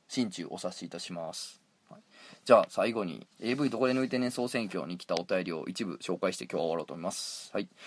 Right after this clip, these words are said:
えー、これがね、いろんなし-、パターンが来てるから、いろんなパターンが来てるから、ちょっと今回はね、そのパターンを聞いて、まあ、自分も好きなパターンで送ってくれよなっていうことで紹介しますよ。えー、中原リルカさん。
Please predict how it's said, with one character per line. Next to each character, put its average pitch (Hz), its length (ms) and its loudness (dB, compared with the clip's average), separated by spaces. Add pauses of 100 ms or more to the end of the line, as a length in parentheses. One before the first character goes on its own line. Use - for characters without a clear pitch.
(220)
え 95 720 -2
ー、 - 20 -12
こ 131 80 2
れ 143 80 4
が 160 100 8
ね、 160 200 6
い 131 60 6
ろ 160 100 6
ん - 20 6
な 190 80 10
し-、 - 200 0
パ 214 100 0
タ 359 100 6
ー 311 60 8
ン 180 40 6
が 113 80 2
来 - 60 -4
て 107 80 0
る 101 60 0
か 95 100 4
ら、 87 180 2
い 170 80 0
ろ 214 100 8
ん - 20 8
な 220 80 8
パ - 140 -2
タ 349 100 6
ー 247 80 10
ン 147 40 6
が - 80 4
来 - 80 -4
て 107 80 4
る 110 60 2
か 85 120 4
ら、 92 300 8
ち - 60 6
ょ - 20 8
っ - 20 -4
と - 80 -2
今 147 200 2
回 110 160 10
は 76 100 -4
ね、 90 120 -2
そ 101 100 -8
の 95 60 -6
パ - 140 0
タ - 100 4
ー 269 60 6
ン 131 100 6
を 107 60 0
聞 113 180 -2
い - 60 -4
て、 113 320 8 (380)
ま 117 100 2
あ、 - 20 2
自 110 120 -6
分 127 140 2
も 127 80 4
好 - 60 -4
き - 160 2
な 175 100 6
パ - 120 -4
タ 135 100 8
ー 123 60 8
ン 107 60 -2
で 95 120 0
送 - 200 -4
っ - 20 -6
て 143 100 -2
く 156 80 2
れ 165 60 6
よ 120 80 6
な 107 100 2
っ - 60 -4 (140)
て - 80 -6
い - 20 -2
う - 40 -4
こ 87 80 -4
と 64 80 -8
で 76 60 -8
紹 101 180 -6
介 92 140 -2
し - 80 -8
ま 95 80 -2
す - 120 -8
よ。 117 200 8 (520)
え 92 460 -6
ー、 - 300 -10
中 127 200 4
原 156 240 6
リ 107 120 -2
ル 80 60 -6
カ - 100 -6
さ 90 140 -2
ん。 - 80 -6